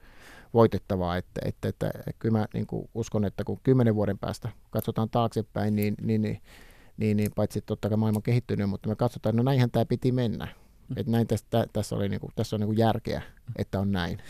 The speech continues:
Speaker 1: et,
Speaker 2: Tä-
Speaker 1: että toimitaan niinku fiksusti. Mut että ymmärrän toki myös, että se on haastava kysymys. Tähän liittyy politiikka ja, äh,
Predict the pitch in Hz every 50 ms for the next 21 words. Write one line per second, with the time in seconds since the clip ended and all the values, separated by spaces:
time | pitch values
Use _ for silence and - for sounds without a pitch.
0 | - - - - - 110 131 123 - - - - 123 120 113 110 110 104 - 107
1 | 104 107 107 - 107 - 127 117 - - - - - - - - - - - -
2 | - - - - - 107 107 - - 98 - - 101 101 98 - - - - -
3 | - - - - - - - - - 143 165 147 127 135 131 - 139 - 139 127
4 | 123 120 - 127 - - 123 117 110 123 127 117 - 127 117 113 110 - 127 113
5 | - 107 104 98 - - 104 104 107 107 104 - - 110 - - 104 104 101 98
6 | - 104 101 - - 98 101 104 104 104 - - - - - - -